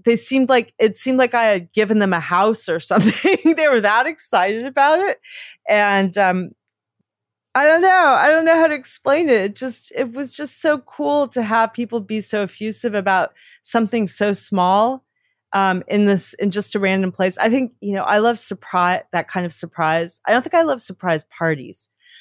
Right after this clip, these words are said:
but I love that kind of surprise when you're just walking down the street and something pleasant happens that you didn't expect. So that's, it's basically like a nonstop,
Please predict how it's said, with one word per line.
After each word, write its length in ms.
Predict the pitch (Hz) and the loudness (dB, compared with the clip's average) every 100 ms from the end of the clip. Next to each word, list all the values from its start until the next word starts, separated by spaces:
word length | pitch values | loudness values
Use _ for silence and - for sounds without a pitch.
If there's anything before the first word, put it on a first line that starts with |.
| _ | _
but 120 | 208 | 0
I 100 | 208 | 2
love 260 | 214 240 233 | 4 4 2
that 200 | 233 - | -2 -2
kind 240 | - 202 | -4 -2
of 80 | 190 | -4
surprise 520 | - 180 - 180 170 | -8 -10 -4 -2 -2
when 100 | 170 | -6
you're 80 | 165 | -12
just 160 | 165 - | -8 -2
walking 340 | 180 202 233 | -2 0 -4
down 160 | 208 196 | -2 -4
the 60 | |
street 520 | 170 - 175 175 165 _ _ _ _ | -6 -4 -2 0 -2 _ _ _ _
and 120 | - | -8
something 580 | 175 226 226 233 220 202 - _ _ | -2 -2 0 -2 -2 -4 -10 _ _
pleasant 460 | - 208 190 233 196 | -6 0 0 0 -4
happens 460 | 214 220 226 226 190 | -2 -4 -4 -6 -6
that 100 | 139 | -8
you 100 | 180 | -6
didn't 300 | 196 196 175 | -4 -4 -4
expect. 560 | 156 - 165 180 190 | -8 -6 -2 -2 -6
So 160 | - 202 | -10 -4
that's, 240 | 220 220 | -2 -4
it's 200 | 214 208 | -8 -8
basically 480 | - 262 262 - 240 | -2 -2 -2 -2 0
like 220 | 202 185 | 2 0
a 60 | 185 | -2
nonstop, 1000 | 180 185 202 214 202 - 185 180 165 | 0 0 0 0 -4 -2 0 2 0